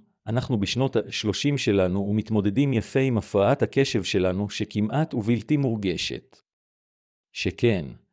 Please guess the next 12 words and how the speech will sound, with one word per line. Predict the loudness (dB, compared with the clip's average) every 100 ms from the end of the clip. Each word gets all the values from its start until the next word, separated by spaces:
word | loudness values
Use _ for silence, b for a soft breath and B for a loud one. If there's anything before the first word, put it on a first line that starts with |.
| _ -8
ברגע | -2 0 2
שמכירים | 0 0 -2 -2 0 0 4
בה | 4 6
ולומדים | 4 2 0 0 0 0
איך | -2 -4
לחיות | -2 2 2 2
עימה, | -2 -2 -4 -10 _ _ _ 0
היא | 2
יכולה | 4 4 4
להיות | 4 4 2
שקטה | 0 -2 2 2 2
ורגועה. | 2 0 0 -2 -2